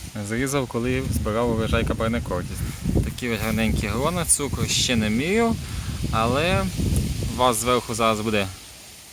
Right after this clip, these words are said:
інформація. І от такі ось грона в нас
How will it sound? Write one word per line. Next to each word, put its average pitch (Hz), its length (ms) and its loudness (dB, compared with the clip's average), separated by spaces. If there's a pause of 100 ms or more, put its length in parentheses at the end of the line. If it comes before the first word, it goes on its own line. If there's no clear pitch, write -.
(280)
інформація. 147 840 -2 (2500)
І 190 60 -4
от 170 220 -4
такі - 300 -2
ось - 200 -2 (2500)
грона 131 400 0
в 123 60 0
нас 123 340 -2